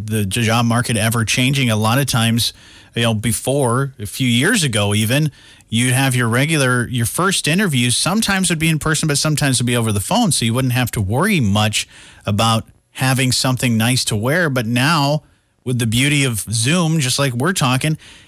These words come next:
you have to be able to be seen. So you have to make that first impression, uh, visually as well. So do you also do top half? If I just wanted to get the top half and say, "Give me a,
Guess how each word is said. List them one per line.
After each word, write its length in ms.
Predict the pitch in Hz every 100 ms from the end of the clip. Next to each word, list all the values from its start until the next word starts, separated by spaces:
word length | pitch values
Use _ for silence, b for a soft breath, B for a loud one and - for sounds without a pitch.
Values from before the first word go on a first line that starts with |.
| B B _ -
you 180 | 139
have 200 | 160 180 -
to 80 |
be 200 | 156 165
able 140 | 165 156
to 60 |
be 120 | 156 147
seen. 560 | - 214 254 156 71 -
So 220 | - 135
you 160 | 135
have 260 | 127 147 143
to 360 | - 127 117 107
make 260 | 135 147
that 260 | 143 120 - _ _ -
first 440 | - 165 160 -
impression, 800 | 131 117 160 180 - 127 117 117 b b b b
uh, 200 | 120 110 95
visually 540 | 123 175 147 123 117
as 160 | 107 -
well. 240 | 120 147
So 260 | - 135 117 B B -
do 100 | 156
you 180 | 160
also 380 | 131 160 170 180
do 480 | 147 151 147 139 117 _
top 360 | - 156 147 -
half? 460 | - 139 160 190
If 140 | 143 131
I 120 | 151
just 180 | 151 147
wanted 220 | 143 139
to 80 | 131
get 180 | 131 131
the 80 | 113
top 340 | - 127 -
half 480 | - 120 131 139 -
and 180 | 110 107
say, 280 | 123 117 104
"Give 160 | 123
me 160 | 135 123
a, 160 | 110